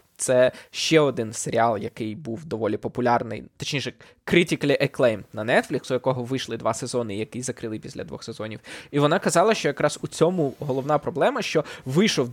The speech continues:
другий сезон, і про це ніхто не знав. І так само автори оцих дитячих мультсеріалів, яких закрили,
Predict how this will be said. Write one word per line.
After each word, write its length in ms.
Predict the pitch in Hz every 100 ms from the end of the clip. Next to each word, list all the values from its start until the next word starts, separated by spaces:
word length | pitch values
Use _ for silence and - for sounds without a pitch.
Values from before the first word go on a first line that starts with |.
| _
другий 360 | 175 175 151 110
сезон, 480 | - 120 135 208 302 _ _ _ _ _ _ _ -
і 60 |
про 120 | 165
це 140 | 185 214
ніхто 260 | 214 -
не 100 | 151
знав. 280 | 143 104 104 _ _
І 80 | 147
так 160 | -
само 240 | - 214 214
автори 440 | 143 - 160 175
оцих 320 | 156 - 139
дитячих 540 | 131 143 135 131 - -
мультсеріалів, 580 | 120 - - 185 311 160 _ _
яких 340 | - 143 165 147
закрили, 460 | 127 - 123 120